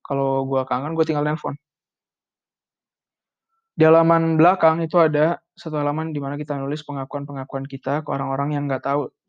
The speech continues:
Pengakuan-pengakuan kita yang kita laku-, eh, apa sih bahasanya? Kita nulis pengakuan-pengakuan kita yang orang nggak tahu selama S M A. Hmm. Cuman sayangnya halaman itu disalahgunakan.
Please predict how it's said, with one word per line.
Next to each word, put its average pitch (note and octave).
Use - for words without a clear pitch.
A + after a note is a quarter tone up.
Pengakuan-pengakuan D3
kita D#3+
yang F3+
kita E3+
laku-, D#3
eh, D3
apa D#3
sih A#3
bahasanya? F3
Kita G3
nulis G3
pengakuan-pengakuan D#3+
kita D3
yang D#3+
orang D#3
nggak D3
tahu D#3
selama D#3
S D3+
M C#3+
A. -
Hmm. D3+
Cuman F#3
sayangnya F#3+
halaman E3+
itu D#3+
disalahgunakan. D#3